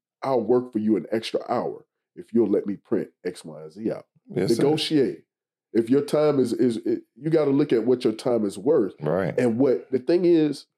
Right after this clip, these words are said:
Speaker 1: the job, that's their time. But then you have your time. What you gonna do with your hours?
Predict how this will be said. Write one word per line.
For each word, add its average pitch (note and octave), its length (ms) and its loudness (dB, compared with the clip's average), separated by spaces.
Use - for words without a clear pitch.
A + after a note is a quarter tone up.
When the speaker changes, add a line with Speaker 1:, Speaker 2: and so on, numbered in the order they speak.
Speaker 1:
the A#2 100 0
job, D#3 440 0
that's D#3+ 200 2
their D#3+ 260 4
time. - 280 -6
But A2 120 -2
then B2 160 2
you C#3+ 120 4
have A2+ 200 2
your D#3 160 4
time. A2 220 0
What D#3 180 -2
you D3+ 60 0
gonna B2+ 160 2
do A#2+ 60 0
with G#2+ 180 -4
your - 140 0
hours? C3+ 420 -2